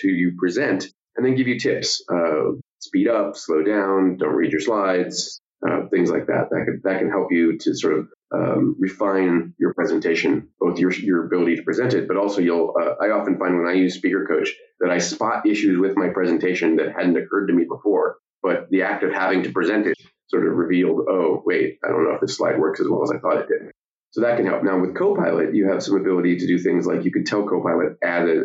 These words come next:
add an image to this slide." Um, that's a helpful thing where you're able to go out and try to find an image for you that it can add. Uh,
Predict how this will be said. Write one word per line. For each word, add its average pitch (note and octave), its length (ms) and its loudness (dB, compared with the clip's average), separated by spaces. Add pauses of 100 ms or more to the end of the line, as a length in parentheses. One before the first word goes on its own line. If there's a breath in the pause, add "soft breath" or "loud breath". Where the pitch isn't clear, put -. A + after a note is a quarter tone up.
(120)
add F#2+ 140 0
an F2+ 100 2
image F#2 300 0
to D#2+ 60 0
this - 240 0
slide." - 320 0 (340)
Um, F2 340 0
that's F2 220 0
a F2 40 0
helpful - 300 0
thing E2 160 2
where E2 220 0
you're F2 120 2
able E2+ 100 2
to E2+ 60 2
go E2+ 60 0
out - 140 0
and D#2+ 80 -6
try E2+ 140 -4
to E2 100 -2
find D#2+ 220 0
an F2 260 0
image E2+ 220 0
for E2+ 200 0
you D2+ 280 2
that - 80 0
it - 100 -6
can - 180 -4
add. - 280 -4 (260)
Uh, F2 260 -2